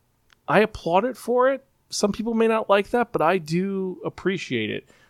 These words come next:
'cause sometimes you do need a slower story just to soak in the concept and soak in the atmosphere. This is very atmospheric with that post-apocalyptic zombie wasteland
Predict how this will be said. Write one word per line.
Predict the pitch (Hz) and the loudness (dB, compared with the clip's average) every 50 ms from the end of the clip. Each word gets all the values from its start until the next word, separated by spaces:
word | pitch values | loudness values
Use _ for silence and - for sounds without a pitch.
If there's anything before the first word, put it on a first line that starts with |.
| _ | _
'cause | - 190 - | -4 -2 0
sometimes | 226 220 214 233 214 170 165 | 2 2 2 2 2 2 0
you | 175 | -4
do | 151 131 151 165 | -4 -2 -2 0
need | 170 170 165 156 143 - - - | 2 2 2 2 0 -2 -2 0
a | 127 120 117 120 120 | 0 2 2 0 -2
slower | - - - - 135 127 127 135 135 131 | -4 -6 -6 -2 0 2 2 2 2 0
story | - - - 143 135 127 117 113 | -2 -4 -2 -2 0 0 0 -2
just | 110 123 123 - - | -4 -6 -6 -8 -8
to | - 139 131 123 117 - _ _ _ _ _ | -6 -4 -4 -4 -4 -8 _ _ _ _ _
soak | - - - - - 143 147 139 - | -8 -4 -2 0 2 2 2 2 0
in | - - 143 131 131 127 120 | -4 -2 0 0 2 2 0
the | 117 113 | 0 -2
concept | 104 - - - 123 123 123 117 - - 117 113 - - | -4 -6 -4 -2 0 0 0 0 -2 -2 -2 -4 -4 -6
and | - 120 113 | -12 -10 -8
soak | - - - 127 123 - - | -6 -2 0 0 0 2 0
in | 127 123 | 0 2
the | 120 117 110 | 2 0 0
atmosphere. | 117 117 - - 110 110 - - - - 120 98 95 87 - - - - _ - - _ _ _ _ | 0 -2 -4 -4 -6 -4 -4 -4 -6 -6 -10 -8 -8 -8 -10 -14 -16 -18 _ -20 -20 _ _ _ _
This | - 170 165 - | 2 2 4 4
is | 226 202 165 | 2 0 0
very | 151 151 147 156 151 | 2 2 2 2 2
atmospheric | 135 131 - 139 127 - - - 139 127 123 117 113 - - | 0 -2 -4 -6 -6 -6 -6 -4 -2 -2 -2 -2 -2 -4 -4
with | 123 117 - _ - | -6 -6 -6 _ -4
that | - 110 107 107 - _ _ _ _ _ _ _ _ _ - | -2 0 -2 -2 -4 _ _ _ _ _ _ _ _ _ -2
post-apocalyptic | - 123 117 - 117 117 123 123 117 120 120 120 117 117 - 120 113 101 - _ - - 131 | 0 0 0 0 0 2 2 2 2 2 0 -2 -2 -2 -4 -4 -4 -4 -6 _ -16 -12 -10
zombie | 127 117 123 117 117 117 117 113 120 117 | -6 -2 -2 0 0 0 0 -2 -2 -2
wasteland | 113 110 117 127 123 - - 120 113 107 104 101 104 104 104 | 0 0 0 0 0 -2 -4 -4 -2 -2 -2 0 -2 -4 -6